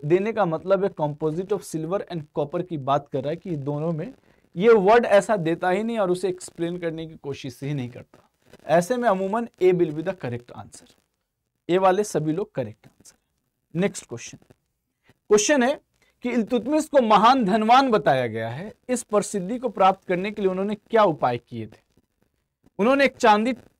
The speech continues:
का टका स्थापित किया, उन्होंने बिलोन जीतल को ड्रिड्स आधार पर रखा, उसने टका पर टकसाल शहर का नाम रख दिया, या उसने सिक्कों पर देवी लक्ष्मी की प्रतिमा अंकित करने का अनुमति दी।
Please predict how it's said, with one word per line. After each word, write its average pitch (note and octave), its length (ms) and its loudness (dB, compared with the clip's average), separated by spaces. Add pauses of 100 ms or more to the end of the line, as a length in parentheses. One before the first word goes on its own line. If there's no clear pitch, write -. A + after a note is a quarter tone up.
(460)
का A3+ 80 6
टका A3+ 480 2
स्थापित G3+ 460 0
किया, A#3+ 180 -2
उन्होंने G#3+ 340 -2
बिलोन F#3+ 460 2
जीतल F#3 320 0
को A3 160 0
ड्रिड्स F3 500 -2
आधार E3 380 4
पर G3+ 160 -4
रखा, F#3+ 280 -2
उसने G3+ 340 -6
टका F#3 360 0
पर G3+ 160 -2
टकसाल F#3+ 500 0 (280)
शहर A3 280 4
का A3+ 160 0
नाम F#3 360 4
रख G3 120 4
दिया, G#3 260 2 (400)
या G3+ 80 6
उसने B3 260 2
सिक्कों B3+ 400 2
पर B3 160 6
देवी F#3+ 300 4
लक्ष्मी G#3+ 380 2
की A#3 100 0
प्रतिमा G3+ 460 0
अंकित F3 360 -2
करने E3+ 280 -2
का E3+ 140 0
अनुमति C#3 420 -4
दी। C3 320 -2